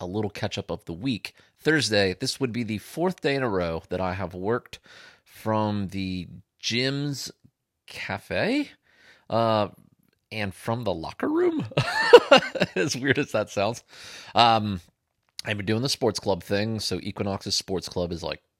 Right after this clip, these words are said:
six floors, uh, and the first floor basically is, uh, the check-in area, and then there's just a full-scale, full-on cafe there, and tons of seating of different styles, good Wi-Fi, plugs all over the place.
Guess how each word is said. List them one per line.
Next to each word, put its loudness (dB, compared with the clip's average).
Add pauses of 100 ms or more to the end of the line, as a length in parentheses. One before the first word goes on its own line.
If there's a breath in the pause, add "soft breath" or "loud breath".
(120)
six -4
floors, -2 (240)
uh, -12 (680)
and -6
the -6
first 4
floor 6
basically 0
is, -4
uh, -2
the -8
check-in -6
area, -4
and -4
then -4
there's -6
just -4 (380 loud breath)
a 6
full-scale, -2
full-on -2
cafe 0
there, -6 (340 loud breath)
and -6
tons -4
of -4
seating 0
of -4
different -4
styles, 0
good -2
Wi-Fi, 2
plugs -4
all 0
over -2
the -2
place. -4